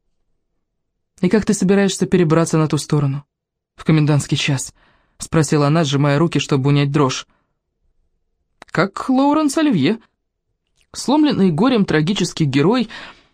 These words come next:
везущий тело погибшей сестры домой для погребения». «А если они решат проверить, дышит ли она?»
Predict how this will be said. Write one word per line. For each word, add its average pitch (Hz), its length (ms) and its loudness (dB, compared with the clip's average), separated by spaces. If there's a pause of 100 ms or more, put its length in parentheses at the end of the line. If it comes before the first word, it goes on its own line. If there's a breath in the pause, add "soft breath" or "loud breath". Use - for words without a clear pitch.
(120)
везущий 151 560 0
тело 208 280 0
погибшей 151 520 0
сестры 147 380 0
домой 156 360 0
для 147 240 0
погребения». 160 760 0 (1300)
«А 160 80 -4
если 156 320 -2
они 160 200 2
решат 156 360 -4 (160)
проверить, 156 640 0 (240)
дышит 151 360 -2
ли 170 60 2
она?» 175 300 0